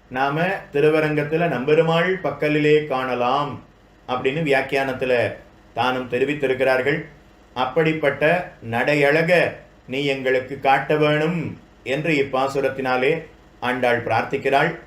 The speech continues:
அடுத்த பாசுரத்தினுடைய அர்த்தம் என்ன என்பதை நாளைய தினம் அனுபவிப்போம். எல்லோரும் கேட்க வேணுமாய் பிரார்த்தித்து கொண்டு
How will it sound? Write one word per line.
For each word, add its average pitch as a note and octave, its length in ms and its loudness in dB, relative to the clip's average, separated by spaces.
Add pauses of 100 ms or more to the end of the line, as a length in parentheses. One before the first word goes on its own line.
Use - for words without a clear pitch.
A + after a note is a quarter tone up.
(580)
அடுத்த E3+ 380 0
பாசுரத்தினுடைய C#3 800 0
அர்த்தம் B2 340 0
என்ன C#3 540 0 (140)
என்பதை C3+ 600 0 (440)
நாளைய D3+ 580 0
தினம் C#3 420 -2 (220)
அனுபவிப்போம். C3+ 760 -4 (380)
எல்லோரும் E3 640 2 (200)
கேட்க C3+ 340 -2
வேணுமாய் B2 640 -4 (240)
பிரார்த்தித்து C#3 520 -2
கொண்டு D3+ 380 -2